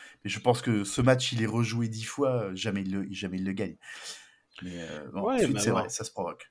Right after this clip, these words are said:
Speaker 1: Nous, on a, nous, on n'a pas les armes pour ça aujourd'hui, effectivement. Enfin, eux, ils avaient, ils avaient Flacco, hein, à l'époque, hein, donc, euh, bon.
Speaker 2: Ouais,
Speaker 1: Comme
Speaker 2: mais,
Speaker 1: quoi, ça
Speaker 2: mais
Speaker 1: peut
Speaker 2: ça, ça a suffi, hein.
Speaker 1: Ouais, ouais, on est d'accord. On est d'accord.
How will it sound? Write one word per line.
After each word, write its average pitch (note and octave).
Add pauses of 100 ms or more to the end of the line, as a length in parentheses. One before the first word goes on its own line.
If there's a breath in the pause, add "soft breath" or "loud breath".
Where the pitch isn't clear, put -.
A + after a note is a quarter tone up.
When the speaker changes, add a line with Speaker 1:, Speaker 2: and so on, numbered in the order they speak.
Speaker 1:
Nous, C#3
on F3+
a, A#2+
nous, C#3
on C#3+
n'a A#2
pas B2
les A2+
armes B2
pour -
ça -
aujourd'hui, G2
effectivement. F2
Enfin, F#2
eux, G2
ils G2
avaient, F#2+
ils G2
avaient F#2+
Flacco, A#2+
hein, F#2
à F2+
l'époque, -
hein, F2+
donc, E2 (120)
euh, E2
bon. F#2+ (520 loud breath)
Speaker 2:
Ouais, C#4+
Speaker 1:
Comme F2
Speaker 2:
mais, C#2+
Speaker 1:
quoi, A2+
ça -
Speaker 2:
mais -
Speaker 1:
peut E2+ (140)
Speaker 2:
ça, G2+
ça A2+
a A#2
suffi, C#4+
hein. D4+ (640 loud breath)
Speaker 1:
Ouais, C3+
ouais, A#2+ (140)
on C#3
est C#3
d'accord. A#2+ (1700)
On A#2
est C3+
d'accord. F#2+